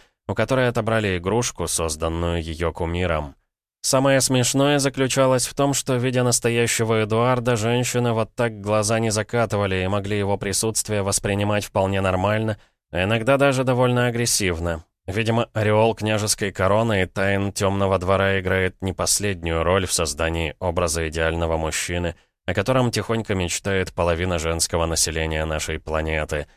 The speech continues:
А когда этот мужчина во плоти, то какая же это мечта, правда? Отогнав эти странные мысли, практически бегом направляясь в сторону своего кабинета, я старался вспомнить, что же мы с Эдом могли такого смертельно опасного натворить.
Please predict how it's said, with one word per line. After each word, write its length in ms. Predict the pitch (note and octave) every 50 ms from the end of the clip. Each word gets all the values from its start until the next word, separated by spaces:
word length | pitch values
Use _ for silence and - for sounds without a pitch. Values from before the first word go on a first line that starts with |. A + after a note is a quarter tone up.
| _ _ _ _ _ _ -
А 60 | E2+
когда 260 | - G#2 F#2 F2+ A2+
этот 240 | C3 C3+ C#3+ C3+ -
мужчина 600 | B2+ B2+ B2+ A#2+ - - - A2+ B2+ C3+ C#3 B2+ A2+
во 120 | A2 G#2
плоти, 500 | - - G2 F#2+ F2 - - B2 C#3 C#3
то 300 | B2 - F#2+ F2+ F2 E2
какая 400 | - E2 D#2 - - F2 F2 E2+
же 120 | D#2 E2+ E2+
это 220 | E2+ E2 - E2+
мечта, 460 | E2+ E2+ E2+ - - - - F2 F2+ F2+
правда? 460 | - - D#2 D#2+ F2 F2 D#2+ D#2 - _ _ _ _ _ _ _ _ _ _ _ -
Отогнав 420 | G2 - A#2 B2 C#3+ E3 E3 D3+
эти 160 | D3+ C#3 C3+
странные 520 | A#2+ - - C3+ B2+ B2 B2 A#2 A2+ A2 G#2+
мысли, 340 | A2+ C3 C#3 - C3 B2+
практически 640 | - - G#2 F2+ - F#2+ F2+ - F#2+ F#2 - - F#2+
бегом 400 | E2+ F2+ F2+ F2 G2 G#2 G2+ F#2+
направляясь 640 | F2+ E2+ - F2 D#2+ E2 E2 F2 F2 F2 E2+ - -
в 60 | -
сторону 420 | - - G2 F#2 F#2 F2 E2+ F2 F2
своего 340 | - F#2 F2+ F2 E2+ F2 E2+
кабинета, 600 | - F2+ E2 E2 E2 E2 F2 G2 G2+ - E2+ - _ _ _ _ _ _ -
я 200 | D#2+ F2 F2 F#2
старался 480 | - - F#2+ F#2 G2 G#2 G2+ - G2 F2
вспомнить, 520 | - - - - A2+ A2 A2 G#2 G2+ F#2
что 220 | - - - G#2+
же 120 | F#2 F#2+ F#2
мы 140 | F#2 F2+ F2+
с 120 | - -
Эдом 240 | A2+ A#2 A2+ G#2+ G#2
могли 340 | G2+ G2 F#2 F2 F#2 G2+ G2
такого 380 | - F#2 - G2 F#2 F2+ F2
смертельно 640 | - - F2+ F2+ F2 E2 - - F2 F2+ F2 F2 F2
опасного 520 | E2 - - F2 E2+ - - F#2+ F2 F2 E2+
натворить. 680 | E2+ E2 - - F2 F2+ F2 E2 D#2 C#2+ C2+ - -